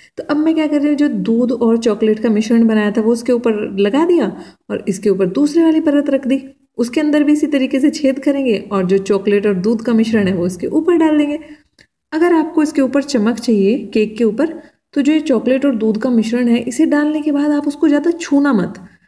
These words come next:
मतलब उसको चम्मच से नहीं छूना है, आप उसको इस, इधर से टेढ़ा मेढ़ा करके इस तरीके से इसको फैला सकते हैं। और जो किनारे हैं उसे चम्मच से आप प्लेन कर सकते हैं।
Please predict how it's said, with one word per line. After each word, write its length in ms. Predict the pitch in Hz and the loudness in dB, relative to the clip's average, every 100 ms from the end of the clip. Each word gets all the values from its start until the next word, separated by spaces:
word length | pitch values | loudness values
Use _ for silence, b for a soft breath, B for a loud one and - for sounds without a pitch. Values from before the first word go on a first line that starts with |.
| _ - | _ -6
मतलब 220 | 220 262 | -2 0
उसको 200 | 262 - | 0 -2
चम्मच 400 | 320 294 277 285 | 0 0 0 -2
से 160 | - 294 | -2 0
नहीं 160 | 269 277 | 0 0
छूना 260 | 226 202 | 0 2
है, 180 | 202 196 B _ - | 0 -2 B _ -10
आप 120 | 277 | -2
उसको 220 | 285 - 320 | -2 0 0
इस, 140 | 302 262 | 0 -2
इधर 320 | 262 226 247 | 0 0 0
से 120 | 254 | 0
टेढ़ा 300 | 254 226 233 | 2 2 4
मेढ़ा 220 | 233 233 285 | 4 4 2
करके 300 | 214 214 277 | 0 0 0
इस 160 | 277 | -2
तरीके 280 | 240 233 220 | 0 2 0
से 160 | 226 269 | 0 -2
इसको 320 | 254 - 349 370 B B - | -4 -4 -4 -4 B B -4
फैला 260 | 247 226 220 | 0 0 0
सकते 300 | 214 190 185 | -2 -6 -6
हैं। 200 | 180 - - | -6 -8 -8
और 80 | 294 | -2
जो 140 | 320 | 0
किनारे 360 | 330 269 247 277 | 0 0 0 0
हैं 160 | 302 302 | 0 -2
उसे 200 | 285 311 | 0 0
चम्मच 340 | 294 226 247 | 0 -2 -2
से 140 | 262 285 | -2 -2
आप 160 | 269 277 | -2 0
प्लेन 260 | 220 240 | 0 0
कर 140 | 240 240 | 0 -2
सकते 320 | 233 - 254 | -2 -4 -10
हैं। 100 | 370 | -14